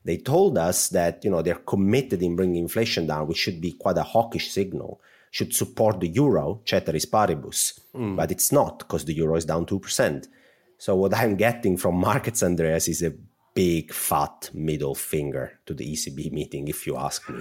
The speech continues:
Speaker 2: <laughs> Yeah, but, uh, I mean, isn't that typical the E C B? Uh, at least since Draghi left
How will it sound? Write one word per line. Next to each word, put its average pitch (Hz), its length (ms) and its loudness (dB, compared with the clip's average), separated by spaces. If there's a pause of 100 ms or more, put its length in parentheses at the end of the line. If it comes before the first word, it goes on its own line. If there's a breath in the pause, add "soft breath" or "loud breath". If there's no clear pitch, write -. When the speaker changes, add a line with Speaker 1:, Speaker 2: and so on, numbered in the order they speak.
(100)
Speaker 2:
<laughs> - 1200 -8
Yeah, 92 260 -6 (200)
but, - 260 -10
uh, 98 300 -4 (100)
I 107 120 -4
mean, 104 240 -2
isn't 117 340 -4
that 98 280 -8
typical 101 440 -8
the 87 140 -12
E 82 100 -8
C 92 140 -8
B? 85 260 -10 (320)
Uh, 87 240 -6 (380 loud breath)
at 113 120 -8
least - 200 4
since - 240 0
Draghi 123 440 0
left 98 460 -4